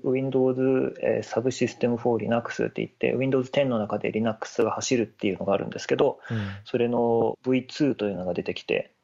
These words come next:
Speaker 1: で、これだといろいろ刷新されて、Dockerが中で走るらしいので、
Speaker 2: ほう。
Speaker 1: それもちょっと楽しみにしてますね。
Speaker 2: ほうほうほう。
Speaker 1: 今のやつはちょっと、えーと、Linuxが走るんですけど、Linuxがそのまんまじゃなくて、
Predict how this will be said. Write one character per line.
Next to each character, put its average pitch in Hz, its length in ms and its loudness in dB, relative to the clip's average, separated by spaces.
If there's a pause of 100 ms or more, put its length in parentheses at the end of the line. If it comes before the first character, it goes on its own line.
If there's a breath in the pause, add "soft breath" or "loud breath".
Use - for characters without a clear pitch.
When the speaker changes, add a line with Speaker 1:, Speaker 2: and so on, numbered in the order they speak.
Speaker 1:
で、 123 440 2
こ 143 140 -2
れ 143 40 0
だ 139 140 0
と 110 80 -2
い 101 80 0
ろ 104 160 4
い - 20 4
ろ 104 220 -2
刷 113 240 -6
新 113 260 -4
さ 107 140 0
れ 104 100 0
て、 104 440 -2 (260)
Docker 135 540 0
が 143 60 2
中 151 220 -2
で 107 80 0
走 90 240 -6
る 101 140 -2
ら 95 100 2
し - 140 -4
い 95 80 -4
の 85 100 -8
で、 - 220 -6 (100)
Speaker 2:
ほ - 140 0
う。 - 20 2
Speaker 1:
そ - 20 2
れ 147 100 0
も 143 120 -4
ち - 60 -2
ょ - 20 0
っ 127 40 -2
と - 100 -14
楽 98 160 0
し - 60 -4
み - 80 -4
に - 40 -10
し - 60 -10
て - 80 -20
ま - 80 -20
す - 100 -18
ね。 - 160 -10 (240 soft breath)
Speaker 2:
ほ 98 220 -6
う 82 40 -6
ほ 80 60 -16
う - 40 -20
ほ 82 40 -8
う。 78 60 -10
Speaker 1:
今 180 220 2
の 113 120 2
や 104 180 2
つ - 180 -8
は 92 200 2
ち - 100 -4
ょ - 40 4
っ - 40 -20 (100)
と、 92 360 0
え 101 140 2
ー 95 60 -6
と、 95 260 -2
Linux 139 800 0
が 139 100 0
走 135 260 -2
る 131 140 4
ん 104 80 -2
で 92 100 -2
す - 120 -10
け - 80 2
ど、 127 120 4
Linux 113 360 -2
が 127 80 0
そ - 180 -4
の 139 80 0
ま 143 140 2
ん 143 80 -2
ま 143 100 2
じ 123 80 0
ゃ 98 40 2
な 90 120 -6
く - 80 -12
て、 95 320 -2